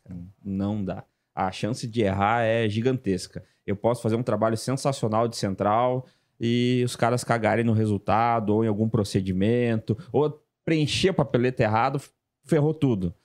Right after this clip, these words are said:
Ou vice-versa, eles podem fazer um trabalho sensacional e aí convidar o árbitro pra fazer presença vip lá e o árbitro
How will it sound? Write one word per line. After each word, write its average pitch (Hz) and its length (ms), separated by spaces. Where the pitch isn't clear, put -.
Ou 147 300
vice-versa, 139 640
eles 98 140
podem 110 260
fazer 113 160
um 117 60
trabalho 110 320
sensacional 123 800
e 123 60
aí 117 80
convidar 113 460
o 110 80
árbitro 117 320
pra 107 80
fazer 107 320
presença 107 420
vip 120 360
lá 143 560
e 143 120
o 139 60
árbitro 143 380